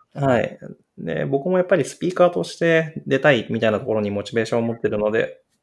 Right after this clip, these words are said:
で、そのために、スピーカーとして出るために技術を、あの、できる限りインプットしてアウトプットできる準備をしてやってると、なんかエンジニアとしても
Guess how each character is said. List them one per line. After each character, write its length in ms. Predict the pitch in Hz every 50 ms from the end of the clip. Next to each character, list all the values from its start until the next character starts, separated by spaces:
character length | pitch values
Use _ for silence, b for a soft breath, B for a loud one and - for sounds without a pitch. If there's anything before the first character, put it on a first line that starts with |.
| _ _ _
で、 240 | - 147 131 127 123
そ 140 | - - 131
の 120 | 135 143
た 120 | 143 147
め 160 | 143 147 151 139
に、 320 | 123 107 104 120 - _ _ _ _
ス 140 | - - -
ピ 120 | - 139
ー 80 | 139 139
カ 140 | - 147
ー 20 | 135
と 100 | - -
し 40 | -
て 80 | 127
出 100 | 120 139
る 120 | 143 139 143
た 140 | 139 131
め 80 | 131 120
に 100 | 113 107
技 120 | 101 117
術 280 | 120 117 - - - 110
を、 280 | 107 - - - - _ _ _ _
あ 180 | - 104 107 101
の、 380 | 98 98 101 101 113 - - - -
で 140 | - 107
き 100 | - -
る 120 | 117 113 123
限 260 | - - 143 135 131
り 100 | 113 107
イ 40 | 104
ン 80 | 104 101
プ 100 | - 107
ッ 60 | 104 - -
ト 100 | _ 101
し 140 | - - -
て 140 | - 107 98
ア 80 | - -
ウ 80 | 127
ト 100 | - -
プ 120 | - - -
ッ 20 | _
ト 140 | - 110 104
で 140 | - 104
き 100 | - -
る 300 | 143 135 - 139 - _ _
準 220 | 143 135 135 139
備 160 | 127 113 107
を 100 | 107 -
し 240 | - - - - -
て 220 | - - 147 - _ _
や 100 | 120 113
っ 160 | - - -
て 80 | _ 180
る 180 | 170 165 160 - _
と、 300 | 208 214 214 202 208 - b b b b b b b _
な 80 | - -
ん 40 | 143
か 100 | - 107
エ 80 | 117
ン 60 | 131
ジ 120 | 135 135 135
ニ 80 | 135
ア 60 | 131 131
と 120 | - 139
し 120 | 135 -
て 80 | - 120
も 280 | 107 101 107 - -